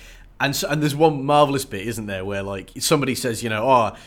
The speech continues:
uh, the Queen has told me of your beauty," and she goes, "That's interesting, she's never seen me." And, uh, <laughs> and another one where, um, uh, maybe the same, the same person, and Knight kind of kneels and says, "Milady," because he's trying to get on the right side of a potential queen,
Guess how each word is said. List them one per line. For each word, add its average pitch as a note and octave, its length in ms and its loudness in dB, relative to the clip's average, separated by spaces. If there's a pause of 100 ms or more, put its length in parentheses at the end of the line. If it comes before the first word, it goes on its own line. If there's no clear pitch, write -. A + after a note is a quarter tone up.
(180)
uh, A2+ 180 0
the A2 120 -6
Queen C3 280 2
has B2 140 -4
told D#3 280 4
me B2+ 120 0
of A#2 100 -2
your A#2+ 160 0
beauty," A#2 480 -2
and F#2 80 -10
she A#2+ 160 -6
goes, G2+ 280 -6
"That's A#2 220 -8
interesting, G2 460 -10
she's A2 200 -10
never A2 160 -8
seen B2+ 200 -4
me." F2+ 160 -14 (500)
And, A#2+ 400 2
uh, B2+ 180 0
<laughs> - 20 -4
and A#2+ 120 -2
another C3 280 0
one G#2 300 -4
where, A2+ 380 0
um, G#2+ 220 -2
uh, A#2+ 140 -4
maybe C#3+ 260 0
the B2 80 -6
same, A2+ 460 -4
the A#2+ 60 -10
same A2+ 220 -4
person, B2 360 -2
and G#2 180 -6
Knight A#2 400 -4
kind G2+ 220 -6
of G2 100 -8
kneels G2+ 600 -6
and F2+ 160 -14
says, F#2 300 -12 (220)
"Milady," A2 800 -6
because C#3+ 440 0 (180)
he's G3 160 -4
trying C3+ 140 -2
to A#2 60 -4
get A#2+ 120 -2
on G#2+ 120 -8
the G#2 80 -6
right G#2+ 200 -2
side A2+ 260 0
of G#2 60 -6
a G2+ 60 -8
potential G#2 400 -8
queen, C3 320 0